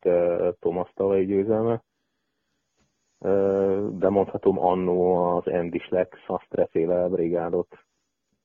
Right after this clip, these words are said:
Frank Schleck féle brigádot, ahol, ahol azért, ö, a csapattaktika hozott, hozott a konyhára Grand Tour győzelmet, vagy akár Tour győzelmet is, úgyhogy ezt, ez leginkább a Movistar-nál nem működik. Láttunk ennek mű-, működő műfaját is,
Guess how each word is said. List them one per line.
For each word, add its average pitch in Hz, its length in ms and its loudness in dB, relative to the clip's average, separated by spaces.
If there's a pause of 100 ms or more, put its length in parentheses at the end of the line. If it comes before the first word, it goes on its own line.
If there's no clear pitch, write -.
(120)
Frank 92 320 -4
Schleck - 480 -6
féle 87 240 0
brigádot, 92 500 0
ahol, 95 260 2
ahol 95 320 0
azért, 95 300 2
ö, 98 260 4 (880)
a - 80 -16
csapattaktika 90 1120 -2
hozott, 90 440 0
hozott 85 320 -4
a 85 60 -4
konyhára 82 540 -6
Grand 87 240 -4
Tour 87 160 -8
győzelmet, 82 520 -4
vagy 82 140 -2
akár 82 300 -6
Tour 85 200 -6
győzelmet 90 580 -4
is, 107 220 -6
úgyhogy 98 280 -2 (920)
ezt, - 260 -10
ez 104 120 2
leginkább 107 420 4
a 107 60 4
Movistar-nál 110 640 4
nem 123 180 6
működik. 117 600 2
Láttunk - 680 -2
ennek 87 800 -4
mű-, 92 200 -6
működő 95 460 0
műfaját 95 640 0
is, - 300 -6